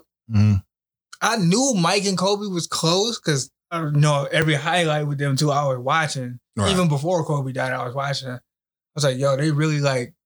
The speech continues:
Speaker 2: connected," even though the media's like, "Oh, who's better? Mike, Kobe, LeBron, such and such."
Speaker 1: Well, they always did that.
Speaker 2: I, I know, but I'm just, I, I look deeper than that. I was like,
Speaker 1: Right.
Speaker 2: "Yo, they really connected."
Speaker 1: No, I, I, I knew that too.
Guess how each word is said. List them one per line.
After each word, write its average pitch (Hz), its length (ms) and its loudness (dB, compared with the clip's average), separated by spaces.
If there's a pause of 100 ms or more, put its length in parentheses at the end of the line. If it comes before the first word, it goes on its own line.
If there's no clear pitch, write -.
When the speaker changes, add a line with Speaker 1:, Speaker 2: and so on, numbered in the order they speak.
(340)
Speaker 2:
connected," 151 400 2
even 151 220 0
though 151 140 4
the 131 60 -4
media's 156 340 0
like, 143 160 -2
"Oh, 151 180 0
who's 165 160 0
better? 147 420 0 (280)
Mike, 147 280 0
Kobe, 156 300 -2
LeBron, 143 540 -2
such 147 240 -2
and 135 80 -6
such." 131 360 -2 (160)
Speaker 1:
Well, 156 200 0
they 165 100 4
always 196 320 2
did 80 160 -4
that. 50 200 -10 (240)
Speaker 2:
I, 156 140 -2
I 165 160 0
know, 170 200 2
but 143 120 0
I'm 165 100 2
just, 156 140 2 (120)
I, 196 300 2
I 190 120 2
look 170 300 0
deeper 175 340 2
than 131 140 0
that. 123 160 0
I - 20 -2
was 139 100 2
like, 135 100 4
Speaker 1:
Right. 95 100 4
Speaker 2:
"Yo, 139 80 4
they 165 120 2
really 151 360 0
connected." 147 400 0
Speaker 1:
No, - 20 4
I, 190 280 2
I, 202 260 0
I 202 100 2
knew 202 160 2
that 196 200 2
too. 123 360 0